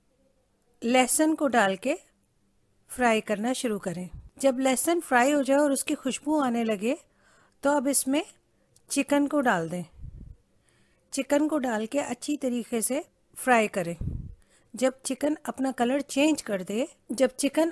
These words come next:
अपना कलर चेंज करने लगे, तो इसमें नमक, कुटी लाल मिर्च और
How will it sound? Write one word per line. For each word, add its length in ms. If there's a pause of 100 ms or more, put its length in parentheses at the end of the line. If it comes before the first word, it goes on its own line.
(100)
अपना 400
कलर 420 (560)
चेंज 360
करने 360
लगे, 320 (200)
तो 140
इसमें 560 (360)
नमक, 500 (540)
कुटी 260
लाल 280
मिर्च 380 (1400)
और 360